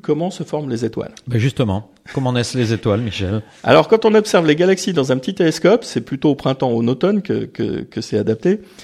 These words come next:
Speaker 1: la lumière diffuse que l'on aperçoit est celle de milliards d'étoiles qu'elles contiennent. Mais dans une galaxie, il y a aussi beaucoup de gaz et de poussière. Et l'on peut s'en rendre compte en été, quand la Voie lactée, notre propre galaxie, qui contient le Soleil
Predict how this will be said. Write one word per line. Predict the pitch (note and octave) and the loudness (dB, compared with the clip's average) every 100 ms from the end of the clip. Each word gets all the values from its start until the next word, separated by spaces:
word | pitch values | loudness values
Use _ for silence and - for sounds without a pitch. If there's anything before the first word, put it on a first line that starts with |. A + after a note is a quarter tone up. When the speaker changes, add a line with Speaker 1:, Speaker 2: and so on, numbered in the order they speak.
| - - | -20 2
Speaker 1:
la | A#2 | 4
lumière | E3 F#3 E3+ | 4 2 2
diffuse | D3+ F3+ G#3 F#3 - | 0 -4 -4 -6 -2
que | |
l'on | A#2+ A#2+ | -2 0
aperçoit | D3 E3 - F#3 | -2 -4 -2 -2
est | G3 | 0
celle | G3 F3 | 0 0
de | C3 | 0
milliards | C#3+ F#3+ F#3 F#3 | 2 2 2 2
d'étoiles | D3 D3 E3 E3+ | -2 0 -2 -2
qu'elles | B2 | -4
contiennent. | - A#2 A#2 G#2 F#2 _ - _ _ | -2 -2 -2 -2 -6 _ -20 _ _
Mais | G#2+ | 0
dans | D#3 | 2
une | F3+ G3 | 2 2
galaxie, | E3 D3 C#3 - G3 B3+ - | 4 4 2 0 -2 -2 -2
il | C#3+ | 0
y | D3 | 2
a | |
aussi | D3+ - C3+ | 2 0 -2
beaucoup | F#3+ - A3 | -2 -2 0
de | E3 | 2
gaz | C#3+ D#3+ D3 | 4 2 2
et | |
de | C3 | -2
poussière. | - - B2+ G#2+ G#2 - - | -6 -4 0 0 -2 -8 -6
Et | |
l'on | A#2 C3 | -4 -2
peut | E3+ | -4
s'en | - C3+ | -2 -2
rendre | C#3+ C#3 | -2 -2
compte | D3+ G#3 G#3 | -2 -2 -2
en | B2 | -2
été, | F3 - D#3 | 0 2 0
quand | F#3+ B2 | 0 0
la | A#2 | 2
Voie | D3 | 0
lactée, | D3+ - E3 A#3 - | 0 0 0 0 -4
notre | A#2+ - | -8 -8
propre | - F#3 - D3+ | -6 -6 -4 -2
galaxie, | C3 B2 - A3 C4+ | -2 -2 -4 -4 -4
qui | - | -6
contient | - A#2+ - | -10 -6 -4
le | B2+ | -6
Soleil | - C3+ C3+ A#2+ | -4 0 0 -2